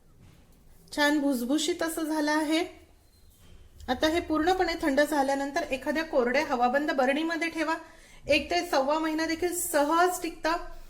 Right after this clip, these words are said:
त्यापेक्षा जास्त क्वांटिटीमध्ये ते बनवू नका, कारण की आपण यामध्ये तीळ आणि खोबरं, खसखस असं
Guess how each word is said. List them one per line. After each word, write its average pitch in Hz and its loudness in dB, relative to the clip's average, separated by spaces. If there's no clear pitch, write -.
त्यापेक्षा 330 2
जास्त 302 0
क्वांटिटीमध्ये 311 -2
ते 320 -4
बनवू 277 2
नका, 320 0
कारण 277 4
की 302 -2
आपण 302 0
यामध्ये 285 0
तीळ 294 2
आणि 254 6
खोबरं, 262 6
खसखस 294 0
असं 294 -2